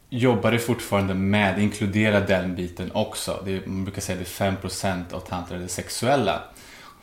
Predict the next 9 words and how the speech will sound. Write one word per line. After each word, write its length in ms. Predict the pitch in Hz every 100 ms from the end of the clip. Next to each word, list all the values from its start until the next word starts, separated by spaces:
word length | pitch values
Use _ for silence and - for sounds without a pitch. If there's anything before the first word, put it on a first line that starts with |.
| -
Så 500 | - - 120 110 110 110
det 100 | 117
är 40 | 123
någonting 440 | 110 101 104 98
som 260 | - 98 95
jag 200 | 95 90
har 200 | 95 113
också 360 | 127 - 104
inkluderat 680 | 95 92 98 104 113 98 -